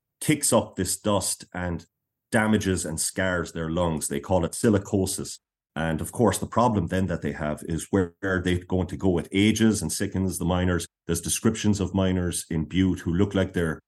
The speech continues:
in their sixties and seventies who are only in their thirties. And they have terrible breathing problems, or if they get sick, or if they die, or if they're injured, where do they go to for healthcare or for help?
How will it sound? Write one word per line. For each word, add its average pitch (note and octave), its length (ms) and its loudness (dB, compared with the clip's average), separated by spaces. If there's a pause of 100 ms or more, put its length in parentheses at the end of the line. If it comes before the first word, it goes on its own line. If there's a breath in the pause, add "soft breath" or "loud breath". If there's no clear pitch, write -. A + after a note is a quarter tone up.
(120)
in D#2 100 -2
their E2+ 120 2
sixties G#2 460 -2
and D#2 100 -6
seventies E2+ 500 -2
who E2+ 120 -4
are E2+ 100 2
only E2 200 0
in D#2+ 120 0
their D#2 160 -4
thirties. D#2 540 -6 (360)
And C#2+ 200 -4
they F2 100 2
have E2 120 0
terrible A2 380 4
breathing E2+ 420 -2
problems, D2 640 -4
or F#2 400 0 (260)
if D#2 140 -6
they D#2+ 100 0
get E2 200 -2
sick, F#2+ 420 0
or D#2 320 -2
if E2 140 -6
they - 120 0
die, E2+ 460 0
or D#2 120 -4
if - 100 -8
they're D2+ 200 -6
injured, G2 500 2 (320)
where A2 160 6
do F2 80 0
they F2+ 160 2
go F2+ 160 2
to E2 140 -6
for D#2+ 400 -4 (460)
healthcare F2 760 -2
or E2 120 -4
for D#2 240 -6
help? F2 460 -4